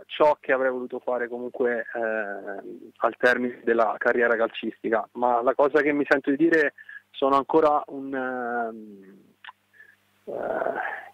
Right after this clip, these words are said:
un esordiente, so, sono un esordiente, quindi in questo nuovo ruolo, ma la cosa fondamentale secondo me è che ho lo stesso entusiasmo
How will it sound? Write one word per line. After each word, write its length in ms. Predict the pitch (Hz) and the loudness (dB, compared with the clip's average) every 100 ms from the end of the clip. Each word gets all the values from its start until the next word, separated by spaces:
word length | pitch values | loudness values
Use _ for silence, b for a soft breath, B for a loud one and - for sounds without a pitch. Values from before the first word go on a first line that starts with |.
| - | 2
un 120 | 135 | 4
esordiente, 600 | 139 147 135 170 123 120 | 6 4 6 4 4 -2
so, 120 | - | -4
sono 260 | - - 160 | -2 2 2
un 60 | 147 | 2
esordiente, 580 | 127 127 147 147 - | 0 -2 0 -2 0
quindi 400 | 123 135 131 120 | -4 -2 -2 -4
in 120 | 120 117 | -6 -2
questo 320 | 135 - 131 | -2 0 0
nuovo 240 | 131 127 | 4 6
ruolo, 400 | 127 139 165 170 | 6 6 6 2
ma 580 | 139 120 120 120 117 117 | 2 2 4 4 2 0
la 100 | 120 | -2
cosa 260 | - 143 139 | 0 0 0
fondamentale 680 | - 135 131 127 - 143 143 | -2 2 2 0 2 2 2
secondo 320 | 127 123 120 | -4 -6 -6
me 140 | 120 139 | -2 -2
è 60 | |
che 360 | - 123 113 113 | 0 -2 0 2
ho 100 | 120 | 2
lo 100 | 123 | 2
stesso 240 | - 120 - | -2 -6 -8
entusiasmo 640 | - 120 127 127 120 123 | -10 0 4 4 2 -6